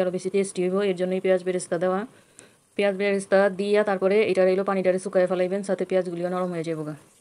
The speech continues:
এই মুহূর্তে আপনারা চাইলে চুলার আঁচটা একটু বাড়াই দিবার পারেন। যাতে তো আর তাড়াতাড়ি রান্না হয়ে যায়। আমগো তো আবার এই গরমের মধ্যে বেশিক্ষণ রান্না করে থাকবার মনে চায় না, সেইটা আপনার উপরে নির্ভর করে। যদি থাকবার পারেন তাহলে কমাই দিবেন, আর যদি থাকবার মনে না চায় একটু বাড়ায় দিবেন। তারপরে পানিটা তাড়াতাড়ি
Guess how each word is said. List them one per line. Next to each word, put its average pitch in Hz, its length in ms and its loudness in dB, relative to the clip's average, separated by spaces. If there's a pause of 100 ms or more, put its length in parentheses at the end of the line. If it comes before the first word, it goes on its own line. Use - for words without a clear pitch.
(720)
এই 196 80 0
মুহূর্তে 220 300 -2
আপনারা 220 240 0
চাইলে 214 180 2
চুলার 208 280 2
আঁচটা 196 180 -4
একটু 175 180 -4
বাড়াই 190 220 2
দিবার 185 240 0
পারেন। 185 180 0 (460)
যাতে 180 180 0
তো 190 80 2
আর 185 100 -2
তাড়াতাড়ি 190 360 2
রান্না 185 220 0
হয়ে 175 180 0
যায়। 185 100 2 (120)
আমগো 175 200 -6
তো 180 80 0
আবার 180 160 -2
এই 175 80 -6
গরমের 185 300 0
মধ্যে 175 240 -4
বেশিক্ষণ 180 320 -4 (480)
রান্না 185 220 2
করে 185 180 4
থাকবার 185 300 2
মনে 190 180 0
চায় 170 160 0
না, 170 40 -2 (100)
সেইটা 185 260 -2
আপনার 185 240 -4
উপরে 175 240 0
নির্ভর 170 260 -4
করে। 170 200 2
যদি 175 200 -6
থাকবার 175 300 -2
পারেন 170 200 -2
তাহলে 180 220 0
কমাই 190 260 0
দিবেন, 185 160 -2 (120)
আর 180 160 -2
যদি 185 180 0
থাকবার 185 300 -2
মনে 180 180 -4
না 180 120 -2
চায় 165 160 -2
একটু 180 180 -8
বাড়ায় 175 300 0
দিবেন। 190 180 -2 (460)
তারপরে 170 300 0
পানিটা 175 260 0
তাড়াতাড়ি 180 280 4